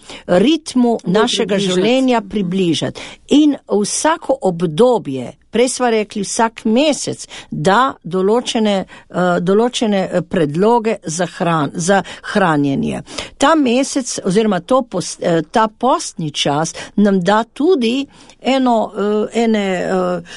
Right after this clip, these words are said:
Speaker 1: bom rekla, ene navodila, kako telo popraviti, kako ga, eh, z-, v bistvu zdravega ohraniti. Zato, ker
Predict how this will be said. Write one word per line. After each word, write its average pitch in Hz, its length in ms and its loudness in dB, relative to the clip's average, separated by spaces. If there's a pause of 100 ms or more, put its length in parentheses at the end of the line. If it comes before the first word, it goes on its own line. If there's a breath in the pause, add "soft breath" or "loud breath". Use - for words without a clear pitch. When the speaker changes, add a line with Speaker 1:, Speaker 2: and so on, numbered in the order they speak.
(320 loud breath)
Speaker 1:
bom 180 240 0
rekla, 190 340 -2
ene 226 240 4
navodila, 185 800 0
kako 285 640 0 (120)
telo 208 380 0
popraviti, 180 760 -2
kako 220 340 0
ga, 190 280 0
eh, 190 340 -4
z-, 175 220 -6 (120)
v 220 160 0
bistvu 208 300 2
zdravega 226 440 2
ohraniti. - 640 -6 (320 loud breath)
Zato, 214 340 0
ker 208 220 0